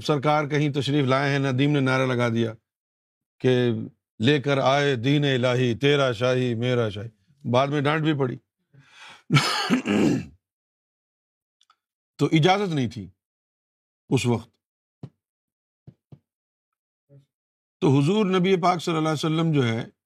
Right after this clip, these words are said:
مجھے خواب میں تشریف لائے اور مجھے کہا کہ تم جو ہے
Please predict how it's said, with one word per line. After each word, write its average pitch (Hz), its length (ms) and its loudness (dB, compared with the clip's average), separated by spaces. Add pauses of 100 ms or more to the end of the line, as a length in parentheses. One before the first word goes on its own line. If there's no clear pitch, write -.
(520)
مجھے 131 260 -2
خواب 131 240 0
میں 143 180 -2
تشریف 123 380 -2 (340)
لائے 120 340 0
اور 127 120 0 (360)
مجھے 113 520 -2
کہا 110 300 -4 (1500)
کہ 139 280 2
تم 165 300 0
جو 151 120 2
ہے 131 280 -2